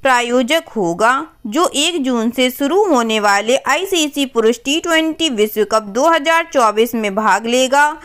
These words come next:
टूर्नामेंट का उत्पा-, उद्घाटन मैच अमेरिका और कनाडा के बीच डलास में खेला जाएगा।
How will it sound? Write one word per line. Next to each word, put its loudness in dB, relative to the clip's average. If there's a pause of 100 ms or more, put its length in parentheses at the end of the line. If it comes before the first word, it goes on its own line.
(320)
टूर्नामेंट 0
का 2
उत्पा-, 0
उद्घाटन 0
मैच 0 (380)
अमेरिका 2
और 4
कनाडा 2
के 0
बीच -4
डलास 2
में 2
खेला 0
जाएगा। 2